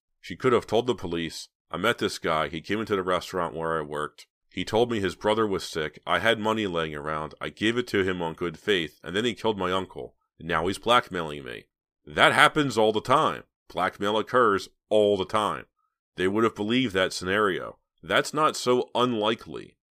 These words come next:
But characters just don't do that in R L Stine novels. They have to fix it for themselves. And usually it ends up like this, completely broken and you're stuck inside a snowman,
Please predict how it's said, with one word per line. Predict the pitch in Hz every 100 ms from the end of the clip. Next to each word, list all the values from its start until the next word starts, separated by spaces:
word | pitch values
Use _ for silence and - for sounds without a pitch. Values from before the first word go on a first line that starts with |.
| _ _ _
But | - 90
characters | 123 147 131 123 -
just | 120 107
don't | 117 107
do | 107
that | 104 90
in | 76
R | 82 78
L | 73
Stine | - 82 80
novels. | 73 71 69 71
They |
have | 87 104
to | 85
fix | 95 -
it | -
for | 87
themselves. | 76 71 - 73 58 - -
And | 87 101
usually | 131 120 104
it |
ends | 92 92
up | 92 73
like | 87 87
this, | 95 82 - -
completely | 80 82 92 87
broken | 80 90 90 98
and | 90 78 78
you're | 78 80
stuck | - 95 87
inside | 85 85 76
a |
snowman, | - - 87 80 73 73